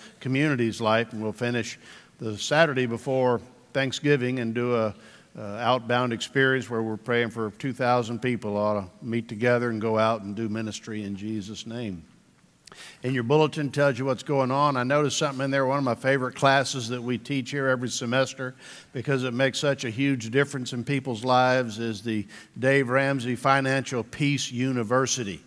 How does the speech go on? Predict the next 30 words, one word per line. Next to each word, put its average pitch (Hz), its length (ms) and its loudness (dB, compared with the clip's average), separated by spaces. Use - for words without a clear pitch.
And 110 200 -2
I 110 240 4
looked 147 280 2
at 151 140 -6
that, 143 280 4
and 123 80 -6
I 131 80 2
normally 139 320 2
don't 139 200 2
give 123 180 0
shout-outs 135 560 4
'cause 123 140 -6
we 123 140 -2
have 135 260 2
three 135 180 -2
hundred 127 280 0
fifty 127 280 -2
different 120 320 -2
groups 131 280 -2
and 120 100 -4
classes 117 500 2
going, 117 340 2
but 104 120 -4
that 135 200 0
one, 135 260 -4
if - 80 -12
you 143 60 -4
got 131 220 0
financial 127 560 0
troubles, 127 560 0